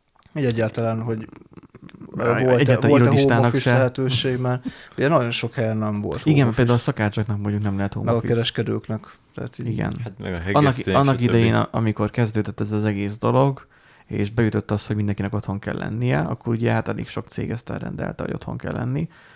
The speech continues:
Speaker 2: és akkor az a, ami kvázi törzshelyem Kajálda, ahol nem tudom, lehet, hogy majd egyszer majd ráveszem őket, hogy valahogy majd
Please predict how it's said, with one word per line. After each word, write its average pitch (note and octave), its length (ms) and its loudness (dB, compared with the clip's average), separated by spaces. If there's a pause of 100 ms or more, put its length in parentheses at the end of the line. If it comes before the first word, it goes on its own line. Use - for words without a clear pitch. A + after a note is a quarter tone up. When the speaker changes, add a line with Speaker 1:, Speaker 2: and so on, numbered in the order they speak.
(240)
Speaker 2:
és A2+ 680 0
akkor A2 480 0
az A2+ 180 0
a, G#2 320 0 (460)
ami G#2+ 320 0
kvázi G#2 400 -2
törzshelyem - 600 -4
Kajálda, B2+ 640 -2 (380)
ahol G#2+ 600 0 (400)
nem E3 320 4
tudom, A2+ 420 0
lehet, E3+ 240 -2
hogy A2+ 120 -2
majd A2+ 200 0
egyszer A2+ 340 -2
majd G#2 480 -2
ráveszem G#2+ 460 -4
őket, G#2+ 200 -4
hogy G#2 80 -2
valahogy G#2 500 0
majd G#2 340 -2